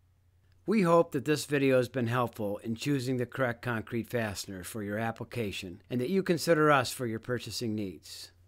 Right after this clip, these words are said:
Remember, we have the lowest price and have over four million concrete fasteners in stock and ready shipped to you the same day your order is received.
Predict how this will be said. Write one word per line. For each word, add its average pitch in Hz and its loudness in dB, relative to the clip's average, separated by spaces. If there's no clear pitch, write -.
Remember, 156 4
we 175 4
have 180 6
the 135 0
lowest 160 2
price 107 -2
and 131 -4
have 131 -2
over 139 0
four 190 -2
million 156 2
concrete 131 -4
fasteners 120 -2
in 120 -4
stock 107 -4
and 107 -2
ready 127 -2
shipped 139 -6
to 131 -8
you 110 -2
the 98 -10
same 123 -2
day 120 0
your 113 -2
order 107 -4
is 98 -8
received. 92 -10